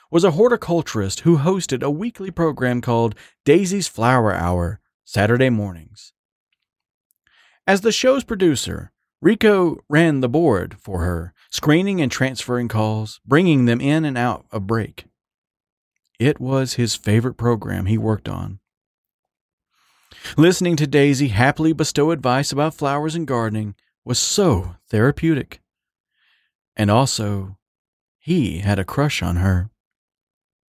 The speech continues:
Capybaras were thick and tall, and she was no exception. Curvy, buxom, being a foot shorter than her, he was always eye level with her breast.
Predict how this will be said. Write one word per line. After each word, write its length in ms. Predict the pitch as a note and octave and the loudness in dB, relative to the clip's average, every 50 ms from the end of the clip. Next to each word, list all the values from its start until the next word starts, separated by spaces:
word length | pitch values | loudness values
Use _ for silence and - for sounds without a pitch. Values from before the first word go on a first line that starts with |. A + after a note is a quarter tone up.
| _ _ _ _ _ _ _ _ _ _ _ _ _ | _ _ _ _ _ _ _ _ _ _ _ _ _
Capybaras 680 | - C#3 D3 D3 E3 E3 C#3 C3+ B2 B2+ C3+ D3 C3+ - | 4 4 4 4 2 2 4 4 6 6 4 2 0 0
were 140 | A#2+ A#2 G2+ | 0 0 0
thick 380 | - - C#3+ D3+ E3 - _ | 2 0 0 0 0 -2 _
and 160 | D3 C#3+ C#3 - | -16 -14 -10 -4
tall, 480 | - C#3+ C3+ G#2+ F2+ E2 D#2 D2+ _ _ _ _ _ | 0 2 2 2 0 -2 -6 -12 _ _ _ _ _
and 140 | A#2 A#2 G#2+ | -4 -4 -2
she 240 | - - F3+ F#3 C3+ | -2 -4 -4 -4 -6
was 220 | F#2+ G2 F#2+ G2 | -4 -6 -4 -2
no 220 | A2 A2 A2 G#2 G#2+ | 0 0 0 0 -2
exception. 640 | - - - - B2 B2 - - - E2+ E2 - _ _ _ _ _ _ _ _ _ - | -4 -4 -2 -2 -2 -2 -4 -12 -14 -14 -20 -20 _ _ _ _ _ _ _ _ _ -2
Curvy, 580 | - C#3 C#3+ C#3 A#2+ G#2+ A2+ A#2+ B2 C3 C#3 _ _ _ _ _ | 2 4 4 4 4 2 -2 -6 -8 -10 -18 _ _ _ _ _
buxom, 640 | A2 A#2+ A#2 A2+ - - - A#2+ A2 A2 A#2 A#2+ - _ _ _ _ _ _ - - - - - | 0 2 2 2 0 -2 -4 -4 -4 -4 -6 -8 -14 _ _ _ _ _ _ -20 -20 -20 -2 4
being 220 | D3 D#3+ F#3 F#3 | 6 6 6 6
a 80 | F3+ D#3 | 4 2
foot 240 | - - F3+ F3 - | 4 2 2 2 2
shorter 420 | - - - D#3 E3+ E3 D#3 D#3 | -2 -2 0 2 2 2 0 0
than 140 | D3 D3+ C3+ | 0 0 -2
her, 380 | A#2+ B2+ B2+ B2+ B2+ B2+ B2+ - _ _ _ _ _ _ _ _ _ _ _ _ | -2 -2 -2 -2 -4 -6 -8 -10 _ _ _ _ _ _ _ _ _ _ _ _
he 120 | - D3+ | 4 6
was 160 | D#3 D3+ C#3 | 6 6 6
always 420 | - D3 C#3 C#3+ C#3 C3 B2 A#2+ - | 4 2 4 4 4 4 2 0 0
eye 240 | - A#2+ A#2+ B2 | 0 0 2 2
level 420 | A#2+ A#2 A2 A2+ A2+ G#2+ G#2+ G#2 G2 | 2 2 0 -2 -2 -2 -4 -6 -8
with 140 | G2+ F#2+ F#2 | -8 -4 -2
her 140 | A2 G#2+ | -2 -2
breast. 640 | G2+ G2 G#2 G#2 G#2 G2 F#2 - - - - - - | 0 0 0 0 0 0 -2 -4 -10 -14 -18 -20 -20